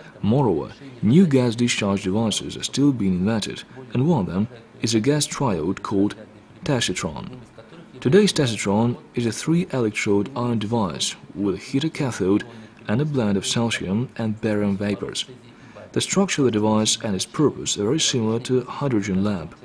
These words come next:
with the only difference lying in the controller or grid arrangement. The grid in a Tacitron is very small structured, with holes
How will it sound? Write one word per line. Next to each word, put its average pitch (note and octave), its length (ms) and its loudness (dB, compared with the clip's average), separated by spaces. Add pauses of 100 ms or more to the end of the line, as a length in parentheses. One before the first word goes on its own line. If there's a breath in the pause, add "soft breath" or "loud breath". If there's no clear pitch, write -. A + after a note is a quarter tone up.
(180)
with G2+ 140 0
the G2+ 60 4
only D#3 200 2
difference G2+ 480 0
lying A#2 240 0
in A2+ 80 -4
the G#2 80 -4
controller G#2+ 560 0 (380 loud breath)
or C#3+ 100 4
grid G#2 380 2
arrangement. G2 500 -2 (640)
The C3+ 120 4
grid D#3 240 6
in G2 80 4
a G2 60 0
Tacitron B2+ 640 0
is B2+ 120 0
very C3 180 4
small B2 300 0
structured, B2 540 -4 (100)
with G2 120 -4
holes F#2+ 460 0